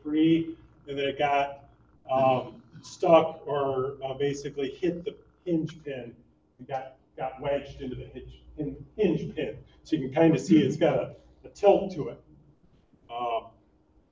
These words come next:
I, I guess I'll stop here and say, even if the gate had just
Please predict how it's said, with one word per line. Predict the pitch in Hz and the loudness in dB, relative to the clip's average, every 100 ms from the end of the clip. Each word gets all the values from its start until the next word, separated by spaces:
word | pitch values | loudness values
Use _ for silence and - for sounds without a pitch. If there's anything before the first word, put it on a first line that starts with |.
| _ _ _ _ _ _ _ - | _ _ _ _ _ _ _ -14
I, | 151 - _ | -12 -12 _
I | 139 | 0
guess | 185 170 | 2 2
I'll | 156 | 0
stop | 147 160 147 156 160 | -2 -2 0 0 -2
here | 160 | -2
and | 147 | -2
say, | 151 143 143 | -2 -4 -6
even | 175 196 208 | -4 -2 -2
if | - | -4
the | 147 | -6
gate | 120 131 135 135 - - _ _ _ _ _ _ _ _ 123 | -8 -6 -6 -6 -10 -18 _ _ _ _ _ _ _ _ -20
had | 123 | -10
just | 131 127 - | -10 -10 -18